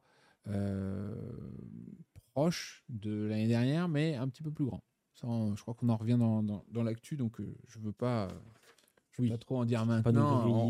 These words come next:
Speaker 1: va
Speaker 2: griller.
Speaker 1: parler dans les annonces, donc, euh, voilà. Mais, euh, voilà, on va essayer de proposer plus de choses.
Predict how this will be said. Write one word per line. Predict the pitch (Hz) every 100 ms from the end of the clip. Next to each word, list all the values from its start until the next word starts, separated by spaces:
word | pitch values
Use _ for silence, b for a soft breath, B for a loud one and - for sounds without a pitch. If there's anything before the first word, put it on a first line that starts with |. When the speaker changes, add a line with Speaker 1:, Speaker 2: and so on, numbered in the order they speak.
| 120
Speaker 1:
va |
Speaker 2:
griller. | 120 113
Speaker 1:
parler | 120 123
dans | 117
les | 113 113
annonces, | 113 135 170 143
donc, | 107 -
euh, | 98 98
voilà. | 104 156 - B B B _
Mais, | 101 123 135 120
euh, | 113 113
voilà, | 113 127
on | 107
va | 107
essayer | -
de | 127
proposer | 123 139 156
plus | - 147
de | 131
choses. | 120 110 113 123